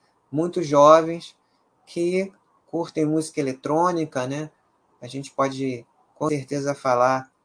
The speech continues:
que eles foram alguns dentre vários músicos que também enveredaram pela eletrônica que havia na época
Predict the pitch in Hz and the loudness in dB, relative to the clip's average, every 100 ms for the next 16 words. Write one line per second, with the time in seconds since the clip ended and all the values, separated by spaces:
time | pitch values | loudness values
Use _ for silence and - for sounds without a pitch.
0 | _ - - 135 135 131 - 131 131 - | _ -16 -8 -4 -4 -6 -6 -8 -8 -8
1 | 135 139 131 131 _ _ 127 120 147 202 | -6 -4 -6 -10 _ _ -6 -4 -4 -4
2 | 175 - - _ _ _ _ 123 127 127 | -4 -6 -16 _ _ _ _ -8 -8 -8
3 | 123 120 117 _ _ 123 127 135 123 123 | -12 -12 -14 _ _ -2 2 0 -2 -8
4 | 127 123 - - - 117 135 120 123 135 | -8 -8 -12 -20 -20 -10 -8 -4 -4 -4
5 | 135 _ _ _ 131 127 135 131 120 123 | -6 _ _ _ -8 -4 -2 -2 2 4
6 | 143 147 135 131 127 123 123 131 127 - | 4 4 -2 -4 -2 -4 -4 -4 -6 -6
7 | - 131 156 143 135 131 127 117 123 123 | -4 0 0 -2 -8 -8 -8 -8 -8 -6
8 | 123 117 123 135 - - | -4 -4 -4 -4 -8 -20